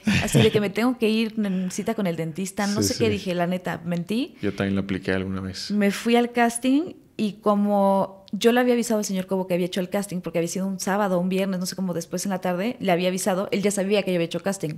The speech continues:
Speaker 2: Ok.
Speaker 1: No sabe si a lo mejor iba a ser como directo de casting a, ya te, o sea, hice callback, pero él no lo sa-, no lo supo
Speaker 2: Sí,
Speaker 1: nunca.
Speaker 2: sí.
Speaker 1: Y, este, ya un día llegué el lunes después de que me avisaron que me había quedado y le dije, "Ay, ya me quedé". Y como me dio, había pe-, dado permiso para hacer el casting, pues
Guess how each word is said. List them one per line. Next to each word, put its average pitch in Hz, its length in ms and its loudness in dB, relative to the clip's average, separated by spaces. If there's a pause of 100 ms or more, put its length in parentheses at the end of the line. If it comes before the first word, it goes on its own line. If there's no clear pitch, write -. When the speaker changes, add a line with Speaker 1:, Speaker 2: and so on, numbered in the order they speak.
Speaker 2:
Ok. - 180 -6 (140)
Speaker 1:
No 190 140 4
sabe 175 240 4
si 175 100 -2
a 160 60 0
lo 160 40 -2
mejor 160 280 -2
iba 165 100 2
a - 20 -2
ser 156 200 -4
como 160 200 -6
directo 151 580 -4
de 151 140 -6
casting 151 380 -6
a, 80 320 -10 (380)
ya 165 140 0
te, - 200 -10 (160)
o 160 60 -4
sea, 180 100 4
hice 175 180 2
callback, 175 280 0
pero 165 160 0
él 151 120 -2
no 143 100 -6
lo 151 60 -8
sa-, - 200 -6
no 175 220 2
lo 165 120 0
supo 165 240 -2
Speaker 2:
Sí, 170 100 0
Speaker 1:
nunca. 190 140 2
Speaker 2:
sí. 98 80 -2 (800)
Speaker 1:
Y, 208 220 4
este, 185 320 4
ya 214 180 6
un 233 140 4
día 233 180 6
llegué 202 220 0
el 202 80 2
lunes 202 180 0
después 185 220 -4
de - 60 -14
que - 40 -2
me 185 80 2
avisaron 175 340 0
que 180 60 -2
me 175 80 2
había 170 160 2
quedado 175 320 0
y 208 60 0
le 180 100 0
dije, 180 300 -4
"Ay, 226 220 -2 (220)
ya 202 140 0
me 214 80 0
quedé". 190 380 -2 (260)
Y - 80 -10
como 185 180 6
me 190 120 8
dio, 180 100 6
había 190 180 2
pe-, 202 120 2
dado 190 240 2
permiso 180 340 0
para 160 100 2
hacer 165 180 0
el 165 100 -2
casting, 180 300 -4
pues - 400 -10